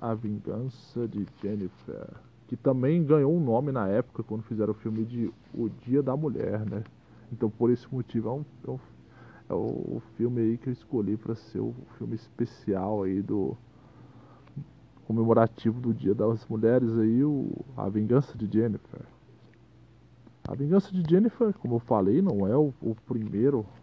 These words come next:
filme que trata do, dessa temática do Rape and Revenge, mas é o filme mais, que gerou mais polêmica, mais, é,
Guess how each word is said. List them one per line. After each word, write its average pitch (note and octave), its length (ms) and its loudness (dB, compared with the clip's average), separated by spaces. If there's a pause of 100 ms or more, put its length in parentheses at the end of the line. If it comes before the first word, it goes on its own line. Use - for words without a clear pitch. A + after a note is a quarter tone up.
(840)
filme A#2 500 0
que - 140 -18
trata G2 480 -4
do, G#1 460 -8 (680)
dessa A2 280 -8 (140)
temática G#2+ 720 -2
do - 220 -8 (120)
Rape A2+ 340 0
and A2 120 -2
Revenge, A#2 580 -2 (960)
mas C3 540 2
é B2+ 80 0
o C3+ 80 4
filme C#3 280 0
mais, B2+ 600 -4 (640)
que A#2+ 100 0
gerou B2 300 4
mais A#2+ 260 -4 (140)
polêmica, A2 680 -2
mais, G2+ 800 -12 (1300)
é, - 400 -12